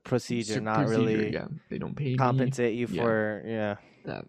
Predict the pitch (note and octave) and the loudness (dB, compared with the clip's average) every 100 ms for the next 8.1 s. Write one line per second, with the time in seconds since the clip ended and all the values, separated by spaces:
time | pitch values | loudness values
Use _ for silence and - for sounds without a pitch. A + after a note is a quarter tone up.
0 | - A2 D2+ - A2 - G2 G2 D#3 D3+ | -12 -10 -6 -6 -6 -6 -6 -2 -2 -2
1 | C3 - - - - - - _ - - | -2 -4 -6 -8 -10 -10 -14 _ -20 -20
2 | _ B2 A2 D#2+ F3 - A2 G2+ G2+ G2 | _ -4 -2 -2 -4 -2 -2 0 -2 -6
3 | G#2+ G#2+ - A#2 G#2+ G#2+ E3+ E3 D#3 D3 | -8 -14 -12 -8 -6 0 0 2 4 4
4 | C3 C#3+ C#3+ D#3 D3 D3+ _ _ - C3 | 2 0 -2 -8 -8 -8 _ _ -6 -4
5 | C3+ C3+ - - _ _ _ _ _ - | -4 -4 -6 -8 _ _ _ _ _ -8
6 | C#3+ C#3 F3 - - - _ _ _ _ | -6 -4 -6 -8 -14 -20 _ _ _ _
7 | - C#2+ C#2+ A#2 F#2+ - - - - - | -14 -8 -4 -2 -4 -6 -8 -8 -8 -10